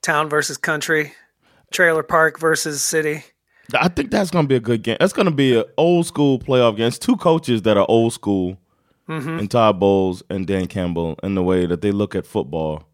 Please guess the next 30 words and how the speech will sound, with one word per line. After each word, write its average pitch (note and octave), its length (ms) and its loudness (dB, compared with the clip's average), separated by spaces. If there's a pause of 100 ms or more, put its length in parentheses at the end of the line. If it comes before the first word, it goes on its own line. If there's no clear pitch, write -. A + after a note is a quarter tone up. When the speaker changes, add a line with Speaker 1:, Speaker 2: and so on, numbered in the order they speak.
(600)
Speaker 1:
I - 40 -12
think F#3 200 -4
that F3 100 2
Speaker 2:
And, F3 80 -2
Speaker 1:
one's D#3+ 180 -4
got D3+ 300 0
Speaker 2:
yeah, F2+ 160 -2
Speaker 1:
some - 240 -6
Speaker 2:
yeah. A2 180 2
Speaker 1:
sneaky, E3+ 600 -4
sneaky, D#3+ 460 -8
sexy - 360 -4
Speaker 2:
Yeah. B2+ 120 2 (140)
Speaker 1:
vibes - 220 -10
to C3 140 -6
it - 100 -10
for - 140 -12
sure. C3+ 400 -4 (260)
Speaker 2:
That's D3 240 0
like B2+ 200 0
Speaker 1:
Uh, - 40 -6
Speaker 2:
when, A2+ 320 0
uh, G2+ 480 0
when G#2+ 240 -2
you, G#2+ 280 -2 (220)
it's A2 160 -8
like G#2 200 0
when G2+ 180 0
you, F#2+ 380 -2
uh, E2+ 360 -2